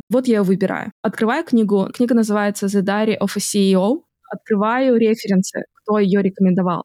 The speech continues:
Там же вначале пишут. Там будет Скотт Гэллоуэй, Саймон Синек, кажется, еще. То есть это люди, которых я знаю, авторов.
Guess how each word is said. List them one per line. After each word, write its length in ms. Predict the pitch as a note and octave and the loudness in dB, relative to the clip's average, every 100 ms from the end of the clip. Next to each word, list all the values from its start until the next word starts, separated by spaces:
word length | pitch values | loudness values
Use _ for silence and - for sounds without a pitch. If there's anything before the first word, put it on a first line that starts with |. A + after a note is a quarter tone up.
| - | -8
Там 120 | F3+ | -6
же 80 | F3+ | -2
вначале 380 | F3+ - - - | -4 -4 -10 -10
пишут. 200 | G#3+ _ _ _ _ - | -16 _ _ _ _ -4
Там 160 | A3 | 0
будет 200 | G#3+ G#3 | 2 2
Скотт 300 | G3+ - A3+ | 0 -2 -2
Гэллоуэй, 460 | F#3 G#3 C4+ B3 A3 | 0 0 2 2 2
Саймон 340 | - G3+ G3 | 0 2 2
Синек, 340 | F#3+ - C4 A3+ | 2 2 2 2
кажется, 280 | F#3 - F#3+ | -2 -4 -4
еще. 160 | F#3+ | -4
То 80 | F#3+ - | -6 -4
есть 140 | G#3 - | -4 -4
это 160 | G#3+ | 0
люди, 220 | A3 D4 | 2 2
которых 320 | D4 G#3 G#3+ A3 | 0 0 0 0
я 200 | G#3 G3+ | 0 -2
знаю, 340 | F#3+ F3+ E3 - | -2 -2 -2 -2
авторов. 420 | G3+ - - C4 | -4 -4 -8 -8